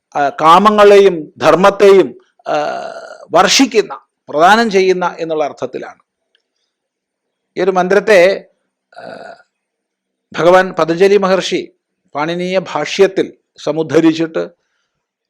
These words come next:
ഇത് ശബ്ദബ്രഹ്മ വർണ്ണനയാണെന്ന് സ്ഥാപിക്കുന്നുണ്ട്. അപ്പൊ അതിനനുസൃതമായിട്ടാണ്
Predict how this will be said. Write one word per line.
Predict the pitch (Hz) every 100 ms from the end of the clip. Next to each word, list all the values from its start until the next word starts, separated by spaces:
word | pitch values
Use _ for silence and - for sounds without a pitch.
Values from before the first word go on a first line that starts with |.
| _ _ _ _ _ _ _ _ _ _ _ _ _ _
ഇത് | 147 160 151 156
ശബ്ദബ്രഹ്മ | - 147 160 175 175 165 170 175
വർണ്ണനയാണെന്ന് | 151 147 165 170 151 147 147 147 -
സ്ഥാപിക്കുന്നുണ്ട്. | _ 135 139 147 143 139 - -
അപ്പൊ | _ _ _ _ _ _ _ _ _ 156
അതിനനുസൃതമായിട്ടാണ് | 175 208 196 175 208 220 208 196 196 175 147 175 185 180